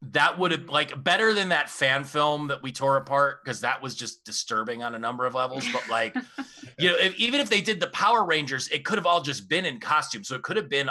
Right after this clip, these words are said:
Speaker 1: other actors or gymnasts or whatever, and then just, like, stick on, like, masks that have, like, a big eye for Leela and, like, a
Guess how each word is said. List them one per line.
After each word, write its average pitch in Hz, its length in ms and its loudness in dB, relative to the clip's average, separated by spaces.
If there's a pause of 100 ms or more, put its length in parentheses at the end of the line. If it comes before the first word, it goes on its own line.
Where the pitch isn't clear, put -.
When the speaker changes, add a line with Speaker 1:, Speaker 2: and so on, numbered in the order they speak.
Speaker 1:
other 120 320 0
actors 113 540 -4
or 90 60 -14
gymnasts 123 580 -6
or 101 80 -10
whatever, 104 540 -2 (380)
and 127 120 -4
then 143 120 0
just, 135 220 0
like, 117 180 0
stick - 380 -2
on, 135 200 4
like, 113 240 -2
masks 120 480 0
that 101 120 -12
have, 123 120 -4
like, 110 120 -4
a 101 60 -4
big 117 260 -2
eye 113 240 2
for 110 260 -10
Leela 117 360 -2
and, 113 100 0
like, 110 140 -6
a 98 60 -6